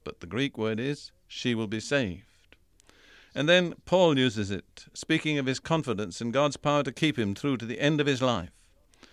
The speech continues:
He says in Second Timothy four eighteen, "The Lord will rescue me from every evil work and will bring me safely to his heavenly kingdom." Bring me safely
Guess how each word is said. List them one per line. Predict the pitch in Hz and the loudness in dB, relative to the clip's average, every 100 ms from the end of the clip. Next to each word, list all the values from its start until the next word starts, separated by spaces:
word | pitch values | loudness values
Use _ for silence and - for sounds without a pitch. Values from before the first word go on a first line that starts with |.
| - - - _ | -20 -20 -20 _
He | 117 | -4
says | - 143 131 | 2 2 2
in | 127 | 0
Second | - 156 147 | 0 0 0
Timothy | 156 143 | 0 0
four | 147 151 151 | 0 2 2
eighteen, | 156 151 147 117 | 2 0 0 0
"The | 104 | 2
Lord | 127 165 175 151 | 4 6 6 4
will | 151 | 2
rescue | 170 170 - 139 | 4 2 0 -2
me | 135 | 0
from | 127 131 131 | -2 -4 -2
every | 160 170 | 0 0
evil | 160 156 160 | 0 0 2
work | 143 120 - - - | 4 2 0 -12 -2
and | 127 | 0
will | 123 | 0
bring | 113 123 185 180 | 0 0 2 2
me | 175 | 0
safely | 170 - 175 160 - 92 92 | -4 0 2 2 -2 -4 -2
to | 113 | 0
his | 110 107 | 0 0
heavenly | 131 127 131 131 | -2 -2 -2 -2
kingdom." | 139 135 87 78 _ - | -2 -2 -2 -8 _ -2
Bring | 147 170 | 0 2
me | 160 | -2
safely | - 175 170 - 120 135 | -2 -2 -2 -2 -6 -6